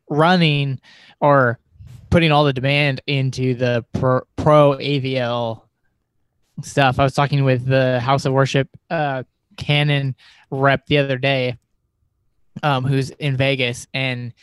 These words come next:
he over-, he oversaw broadcasting, um, for sports, actually.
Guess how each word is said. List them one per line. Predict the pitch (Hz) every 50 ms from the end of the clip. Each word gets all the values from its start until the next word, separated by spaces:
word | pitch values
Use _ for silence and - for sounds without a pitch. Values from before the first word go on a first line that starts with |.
| _ _ _
he | - 156 160
over-, | 160 151 147 147 143 -
he | 143 147 170 -
oversaw | - 180 180 165 160 151 - - - 185 185 185 180 175 170
broadcasting, | 160 156 - 151 143 151 156 147 - 156 143 135 123 - - 143 139 139 139 131 131 123 - _ _ _ _ _ _ _ _ _ _ _ _ _
um, | 139 135 131 131 127 120
for | - 131
sports, | 120 - - - _ 165 202 233 180 143 - - - - - - _ -
actually. | 143 139 139 - - 139 135 135 135 147 151